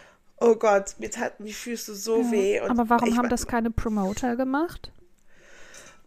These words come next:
Speaker 1: Ähm, weil, ich weiß auch nicht. <laughs> Doch, ich weiß.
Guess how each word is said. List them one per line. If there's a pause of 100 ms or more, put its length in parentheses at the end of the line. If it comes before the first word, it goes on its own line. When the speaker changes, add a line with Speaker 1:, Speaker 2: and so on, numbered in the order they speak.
(120)
Speaker 1:
Ähm,
weil, (2000)
ich
weiß
auch
nicht. (140)
<laughs>
Doch,
ich
weiß.